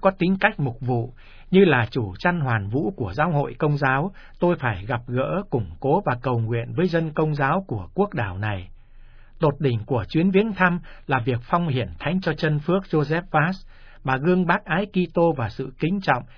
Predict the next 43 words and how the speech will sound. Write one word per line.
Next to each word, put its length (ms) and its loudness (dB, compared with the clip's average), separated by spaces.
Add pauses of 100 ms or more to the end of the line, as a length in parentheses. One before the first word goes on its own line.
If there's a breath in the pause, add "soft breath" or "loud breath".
đối 260 4
với 180 4
mọi 220 0
người, 320 -2
không 280 -4
phân 260 -2
biệt 200 -2
chủng 300 -8
tộc 140 -4 (100)
và 180 -10
tôn 200 0
giáo, 360 -2 (340 loud breath)
tiếp 120 4 (100)
tục 180 -2
gợi 320 -4
hứng 260 0
và 240 0
dạy 220 -6
dỗ 300 -4
chúng 180 -2
ta 300 2
ngày 260 -8
nay. 320 -4 (920)
Nhưng 280 4
chuyến 240 2
viếng 200 2
thăm 260 2
của 280 -6
tôi 280 2 (280 loud breath)
cũng 160 0
muốn 180 4
diễn 240 0
tả 320 0
tình 200 -2
yêu 260 4
thương 240 2
và 120 -2
sự 260 -8
lo 220 0
lắng 320 -2
của 220 -4
giáo 220 0
hội 220 0